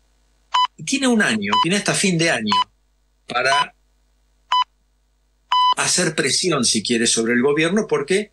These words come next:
puede hacer presión antes de desembolsar dinero. A partir de fin de año ya no van a haber más desembolsos.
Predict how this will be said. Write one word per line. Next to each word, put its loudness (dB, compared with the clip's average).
puede 0
hacer 0
presión -2
antes -2
de 0
desembolsar 0
dinero. -2
A -4
partir 0
de 2
fin 0
de 2
año 2
ya 0
no 0
van 2
a 0
haber -2
más 0
desembolsos. -2